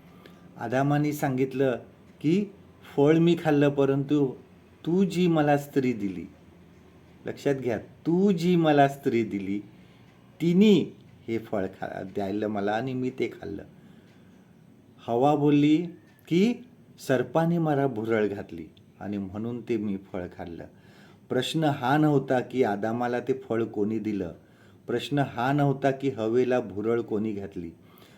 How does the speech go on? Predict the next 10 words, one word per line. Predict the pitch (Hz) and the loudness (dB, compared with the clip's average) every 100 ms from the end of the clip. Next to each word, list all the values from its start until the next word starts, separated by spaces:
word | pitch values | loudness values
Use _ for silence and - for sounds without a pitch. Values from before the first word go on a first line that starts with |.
| _ | _
प्रश्न | 117 123 - 147 | -4 -4 0 0
हा | 123 120 | 0 0
होता | 120 120 117 110 95 - - - - | -2 -2 -4 -4 -4 -6 -20 -20 -6
की | 113 - | -6 -4
त्यांनी | 123 117 123 120 113 | -4 -2 -2 -2 -4
देवाची | 104 117 113 107 107 - 117 | -2 0 2 0 -2 -6 -4
आज्ञा | 107 95 87 98 | -2 -4 -6 -6
मोडली, | 98 90 85 80 - - _ _ _ _ _ _ _ _ - - _ | -6 -8 -10 -14 -18 -20 _ _ _ _ _ _ _ _ -20 -20 _
त्यांनी | 117 113 117 | -6 -4 -4
देवाचं | 110 113 113 117 101 117 104 | -2 0 0 0 -2 -2 -2